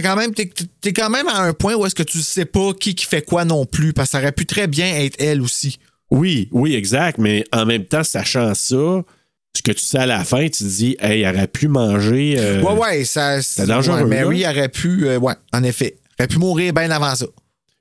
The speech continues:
Speaker 2: Puis là, ben, Tommy arrête pas, il demande à Mary, euh, « Hey, comment que c'était de coucher avec un psycho ? » Puis là, c'est la première fois, hein, que, même dans l'original, il parle pas de psycho, même s'il y a le titre, là, qui s'appelle comme ça, là.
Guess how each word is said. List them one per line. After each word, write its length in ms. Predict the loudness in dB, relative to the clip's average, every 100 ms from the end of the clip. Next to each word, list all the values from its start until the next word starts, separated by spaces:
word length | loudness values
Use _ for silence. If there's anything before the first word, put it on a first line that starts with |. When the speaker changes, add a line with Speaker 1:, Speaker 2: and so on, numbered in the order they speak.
| _
Speaker 2:
Puis 100 | 0
là, 100 | 2
ben, 140 | 0
Tommy 360 | 0 0 2 0
arrête 340 | 2 0 0
pas, 140 | 0 0
il 60 | 2
demande 260 | 2 2
à 100 | 2
Mary, 680 | 2 2 2 2 2 2 2
euh, « 160 | 2 0
Hey, 80 | 0
comment 240 | 0 0
que 60 | -2
c'était 260 | -2 -2
de 80 | -4
coucher 300 | -6 -2 0
avec 220 | 0 0 0
un 80 | -2
psycho ? » 840 | -2 0 0 -2 0 0 2 -2 -2
Puis 100 | -2
là, 100 | 0
c'est 140 | 0
la 100 | 0
première 240 | 0 0 0
fois, 140 | 0 0
hein, 140 | 0
que, 240 | 0 0 -2 -6 -2
même 140 | 0
dans 120 | 2
l'original, 460 | 0 0 0 0 0
il 60 | 0
parle 180 | 0
pas 100 | 0
de 60 | -2
psycho, 640 | 0 0 0 0 0 0 -4 _ _ -2
même 160 | 0
s'il 120 | 2 0
y 20 |
a 20 |
le 80 | 0
titre, 300 | -2 -2 0
là, 60 | -2
qui 100 | 0
s'appelle 360 | 0 0 0 0
comme 200 | 0 0
ça, 200 | 0 0
là. 180 | 0